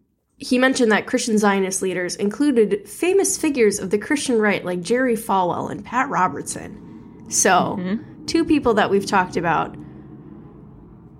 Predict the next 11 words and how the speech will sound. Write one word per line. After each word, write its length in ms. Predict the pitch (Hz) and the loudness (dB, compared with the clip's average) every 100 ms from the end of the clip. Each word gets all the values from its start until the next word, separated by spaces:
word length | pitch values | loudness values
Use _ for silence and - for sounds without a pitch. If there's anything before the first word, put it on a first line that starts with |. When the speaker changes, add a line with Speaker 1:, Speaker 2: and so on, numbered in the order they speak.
| - | -20
Speaker 1:
former 420 | - 311 311 302 | -2 4 6 6
leaders 460 | 254 233 214 208 190 | 4 4 6 6 6
of 280 | 202 185 208 | 0 -2 0
the 80 | 240 | 4
Moral 340 | 233 240 233 | 6 6 6
Majority 640 | 214 196 190 165 185 165 | 4 2 2 0 -2 -2
and 120 | 160 | -2
the 60 | 180 | -4
Christian 480 | - 240 214 214 202 | 0 0 2 2 2
Coalition. 720 | 208 196 185 170 170 143 123 - _ _ _ _ - | 2 2 2 -2 -4 -6 -6 -12 _ _ _ _ -10
So, 720 | - 226 208 196 185 165 | 0 4 6 6 4 2